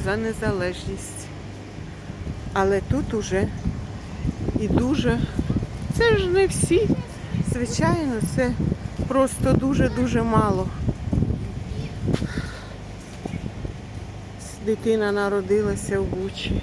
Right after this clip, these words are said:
які вони всі молоді і гарні. Так, це площа. Тут стояли будиночки, де люди могли, переселенці, поки що жити. Тут вони стояли на цій площі.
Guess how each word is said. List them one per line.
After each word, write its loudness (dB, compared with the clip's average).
які -2
вони 2
всі -2
молоді 0
і 0
гарні. -4
Так, 2
це 6
площа. 4
Тут 2
стояли 4
будиночки, 2
де 4
люди 4
могли, 4
переселенці, 4
поки 0
що 0
жити. -2
Тут -4
вони 0
стояли -2
на -4
цій -4
площі. -6